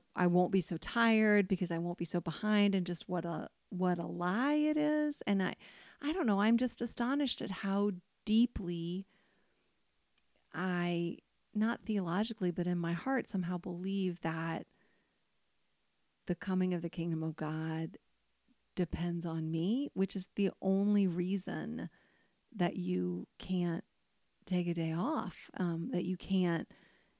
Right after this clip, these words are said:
accept that, you know what, that rest is not a reward, which I think is just, um, I mean, certainly that's the, the culture's message, but it, it is, um,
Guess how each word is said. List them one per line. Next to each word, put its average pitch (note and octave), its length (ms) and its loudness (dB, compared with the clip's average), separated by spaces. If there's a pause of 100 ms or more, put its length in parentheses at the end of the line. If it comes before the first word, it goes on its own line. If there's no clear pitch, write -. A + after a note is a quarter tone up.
(320)
accept - 760 0
that, F3 200 -2
you F#3+ 140 2
know F3+ 160 2
what, F3+ 380 2 (680)
that G3 180 4
rest G#3 400 4
is G#3 160 -2
not F#3+ 240 2
a F#3 60 0
reward, F#3 760 2 (480)
which A#3+ 220 6
I A#3 100 2
think B3+ 540 2
is G3+ 160 0
just, - 800 0 (680)
um, F3 300 0
I G3+ 60 4
mean, G#3 120 6
certainly A#3 280 0
that's G3 200 0
the, F3+ 140 -2 (560)
the F3+ 120 0
culture's F3+ 680 -4
message, F3 440 -2
but E3+ 160 0
it, - 140 -2 (160)
it F#3+ 400 2
is, F3+ 560 2 (100)
um, E3+ 420 -2